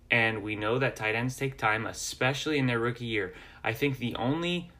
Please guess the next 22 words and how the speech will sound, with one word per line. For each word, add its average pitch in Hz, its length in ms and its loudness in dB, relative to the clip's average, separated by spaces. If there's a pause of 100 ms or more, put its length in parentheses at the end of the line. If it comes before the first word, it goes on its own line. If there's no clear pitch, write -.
substantial 135 920 0
fantasy 131 460 0
season 95 360 -10
from 110 320 -2
a 95 80 0
rookie 117 340 0
tight 147 200 0
end 139 180 4
that 135 100 0
we've 131 160 0
seen 131 180 0
in 120 120 0
the 110 80 -4
last 113 280 0
five 117 540 2
or 120 120 -4
so 120 220 -2
years 110 400 -2
has 117 120 -2
been 107 240 -6
Evan 113 240 0
Ingram. 101 440 -4